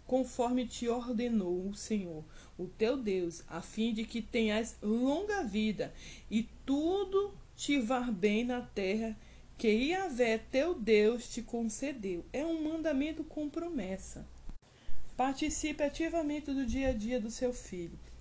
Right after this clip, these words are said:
Se você for presente na vida do seu filho, com certeza as birras irão sumir, a desobediência, a rebeldia.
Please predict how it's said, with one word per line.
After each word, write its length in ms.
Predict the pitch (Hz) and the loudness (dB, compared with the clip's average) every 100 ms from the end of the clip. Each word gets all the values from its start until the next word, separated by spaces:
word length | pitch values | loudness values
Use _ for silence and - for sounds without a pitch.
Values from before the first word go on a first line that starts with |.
| - - | -14 -10
Se 140 | - | -4
você 340 | 180 226 311 302 | 0 0 0 -4
for 480 | - 247 220 208 - - | 2 6 6 4 -2 -10
presente 640 | - 202 190 175 240 330 320 | -2 0 0 0 0 0 -2
na 140 | 330 | -2
vida 260 | 277 269 247 | -2 -4 -4
do 120 | 247 | -4
seu 200 | 247 214 | -2 -2
filho, 460 | - 220 254 233 - - - - - - | -2 -2 0 -2 -6 -14 -20 -20 -18 -8
com 220 | 311 359 | -2 0
certeza 720 | 427 415 370 - 220 190 175 - | 0 -2 -2 -2 0 0 0 -4
as 240 | 190 202 | -2 -2
birras 480 | 165 202 233 269 277 | 0 0 2 0 0
irão 240 | 247 262 | 0 0
sumir, 520 | 254 - 311 233 214 208 - - | -2 -4 -2 0 0 -2 -10 -12
a 80 | 165 | -6
desobediência, 960 | 190 185 185 180 185 175 185 202 214 185 | -2 0 0 0 -2 -4 -6 -4 -4 -6
a 20 | |
rebeldia. 720 | 190 185 180 170 175 190 | -4 -4 -4 -4 -6 -6